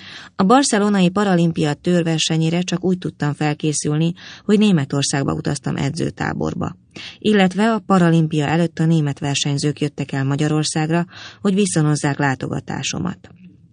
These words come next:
Az edzések ugyancsak jól szolgálták felkészülésemet.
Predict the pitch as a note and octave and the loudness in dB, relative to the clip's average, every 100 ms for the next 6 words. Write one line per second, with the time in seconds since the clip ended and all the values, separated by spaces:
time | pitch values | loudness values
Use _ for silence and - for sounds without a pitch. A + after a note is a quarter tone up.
0 | _ - C3+ C3+ - - _ - - - | _ -20 -20 -20 -20 -20 _ -20 -18 -20
1 | - F#3+ G3+ C#4+ B3 B3 A#3+ A#3 A3+ F#3 | -2 0 4 4 4 2 2 0 2 4
2 | E3+ F3 E3 E3 D#3+ D#3+ D#3 D#3 D3+ D3+ | 2 0 0 0 0 0 0 0 0 -2
3 | D3 - D#3+ - F3 - E3 D#3 - E3 | -4 -4 -4 -2 -4 -2 -2 -2 -2 -2
4 | E3 F3+ | -4 -6